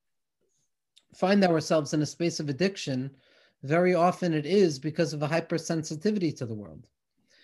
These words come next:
And so the first eitzah is to learn to relax,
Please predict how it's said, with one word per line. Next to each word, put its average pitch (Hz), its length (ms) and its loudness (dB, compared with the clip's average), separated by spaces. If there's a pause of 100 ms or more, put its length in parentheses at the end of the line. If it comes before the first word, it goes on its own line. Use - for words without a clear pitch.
(280)
And 156 100 -2
so 175 560 2 (220)
the 165 100 -2
first 254 360 0
eitzah 170 500 2
is 151 240 -4
to - 160 -6
learn 160 800 0 (140)
to 160 140 -4
relax, 143 840 -6